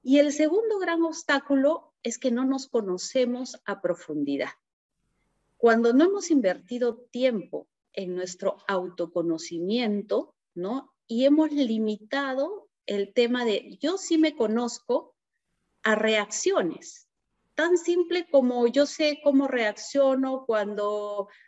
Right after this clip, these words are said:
no sé, pues mi mamá o mi esposo o mi jefe me dice algo, yo sé poner límites,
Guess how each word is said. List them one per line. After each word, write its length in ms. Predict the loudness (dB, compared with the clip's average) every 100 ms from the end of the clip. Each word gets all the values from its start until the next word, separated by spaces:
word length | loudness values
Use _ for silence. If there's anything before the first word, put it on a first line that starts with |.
| _
no 100 | -4
sé, 180 | 2 2
pues 180 | 2 -4
mi 180 | -4 -2
mamá 500 | -2 0 0 2 2
o 60 |
mi 140 | 0 -2
esposo 720 | -4 -6 2 2 2 0 0
o 160 | 0 -2
mi 140 | -8
jefe 460 | -2 0 0 0 -2
me 140 | -2
dice 300 | -6 -6 -4
algo, 360 | -2 0 0 0
yo 140 | -2
sé 160 | -6 -4
poner 380 | -2 -2 -4 -4
límites, 680 | -2 0 0 -2 -4 -6